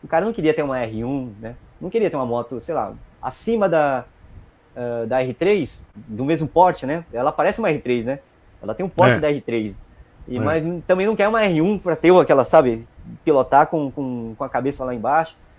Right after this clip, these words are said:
Speaker 1: A R três, apesar de ser uma moto bem esportiva, mas ela é, ela é suave de andar, né? Ela é gostosa, dá pra andar no trânsito normal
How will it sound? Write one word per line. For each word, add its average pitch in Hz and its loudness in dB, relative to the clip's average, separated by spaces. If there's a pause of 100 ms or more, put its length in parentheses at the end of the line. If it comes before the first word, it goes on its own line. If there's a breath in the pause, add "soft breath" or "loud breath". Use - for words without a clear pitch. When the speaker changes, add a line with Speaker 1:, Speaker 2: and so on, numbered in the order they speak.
(200 soft breath)
Speaker 1:
A 180 -6
R 190 -8
três, 208 -6
apesar 196 0
de 180 -8
ser - -6
uma 143 -2
moto 123 -4
bem 127 -8
esportiva, 131 -10
mas 165 -6
ela 190 -6
é, 196 -8
ela 170 -6
é 190 -4
suave 180 0
de 131 -6
andar, 107 -4
né? 110 -10
Ela 147 -6
é - -8
gostosa, 165 -4
dá 139 -6
pra 202 -10
andar 139 -6
no 120 -8
trânsito 113 -14
normal 101 -10